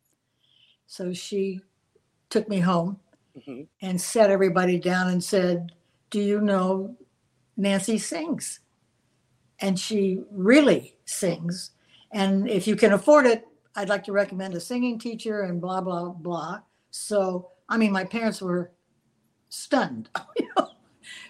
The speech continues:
Speaker 2: They were
Speaker 1: stunned.
Speaker 2: as
Speaker 1: And also,
Speaker 2: bad in the business
Speaker 1: oh,
Speaker 2: as any family could possibly be.
Speaker 1: Yeah, they, it freaked my dad out, frankly. But they did find a teacher. I was studying ballet in, in this, in Washington, and they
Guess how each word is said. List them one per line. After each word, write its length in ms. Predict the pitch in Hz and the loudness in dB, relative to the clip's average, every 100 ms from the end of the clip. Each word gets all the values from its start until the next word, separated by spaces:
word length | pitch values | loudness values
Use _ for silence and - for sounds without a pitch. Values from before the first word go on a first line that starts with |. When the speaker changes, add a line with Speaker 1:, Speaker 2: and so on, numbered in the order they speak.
| - | 6
Speaker 2:
They 60 | |
were 40 | 202 | 10
Speaker 1:
stunned. 180 | 262 208 | 10 8
Speaker 2:
as 60 | |
Speaker 1:
And 80 | 208 | 6
also, 180 | 240 349 | 6 6
Speaker 2:
bad 240 | 679 - | 6 2
in 60 | 226 | -4
the 80 | 208 | 0
business 420 | 196 180 247 175 - | 2 2 0 -2 -6
Speaker 1:
oh, 40 | |
Speaker 2:
as 80 | 147 180 | -6 -2
any 280 | 185 190 - - | 0 -2 -6 -4
family 320 | 180 165 165 | -2 0 -2
could 180 | - 170 | -4 -8
possibly 520 | - 156 151 165 151 | -2 -2 -2 -6 -6
be. 340 | 135 135 104 107 _ - | -4 -4 -4 -12 _ -4
Speaker 1:
Yeah, 320 | 247 226 165 175 | 2 2 0 -6
they, 300 | 233 220 214 - 208 - - - - | -4 -4 -6 -16 -18 -16 -16 -18 -20
it 220 | 330 208 - - - | -12 -12 -14 -18 0
freaked 260 | 277 277 | 0 2
my 160 | 220 208 | 0 2
dad 280 | 185 196 196 | 4 4 4
out, 300 | 202 180 - | -2 -4 -8
frankly. 420 | 214 190 185 196 | -8 -8 -8 -12
But 240 | 175 220 220 | -2 -2 2
they 360 | 262 262 254 _ _ _ _ | 2 2 -2 _ _ _ _
did 200 | 254 254 | 4 4
find 300 | 254 240 226 | 4 -6 -6
a 60 | 240 | -10
teacher. 380 | - 214 208 233 | -12 -14 -8 -8
I 40 | |
was 140 | 196 190 | -8 -8
studying 340 | 214 208 226 | -8 -8 -6
ballet 400 | 214 202 202 202 | -4 -4 -4 -6
in, 180 | 196 196 | -8 -10
in 260 | 226 190 | -18 -16
this, 220 | 190 185 - | -14 -14 -10
in 200 | 202 190 | -6 -4
Washington, 580 | 185 175 196 175 202 208 | -4 -4 -6 -6 -4 -4
and 120 | 196 | -4
they 240 | 190 185 | -4 -6